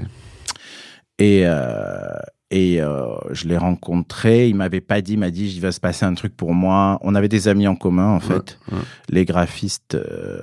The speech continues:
Speaker 1: art directeurs M M Paris.
Speaker 2: Ouais.
Speaker 1: Et je pense que c'est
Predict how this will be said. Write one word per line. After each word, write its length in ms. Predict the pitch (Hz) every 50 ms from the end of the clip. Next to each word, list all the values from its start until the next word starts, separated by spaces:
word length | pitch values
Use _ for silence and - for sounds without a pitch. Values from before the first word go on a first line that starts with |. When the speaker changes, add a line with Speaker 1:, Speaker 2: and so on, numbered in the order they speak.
| 50 - -
Speaker 1:
art 160 | - - -
directeurs 520 | 78 82 82 82 85 - - 95 90 80 - -
M 200 | 95 95 85 67
M 160 | 85 90 87
Paris. 380 | 80 - 80 80 104 123 170 170 - - 190
Speaker 2:
Ouais. 60 | 104 85 69 - - - - - _ -
Speaker 1:
Et 200 | 85 92 95 92
je 120 | 87 95 92
pense 480 | 80 - - - 90 90 95 90 -
que 120 | - - 92
c'est 320 | - - - 92 80 -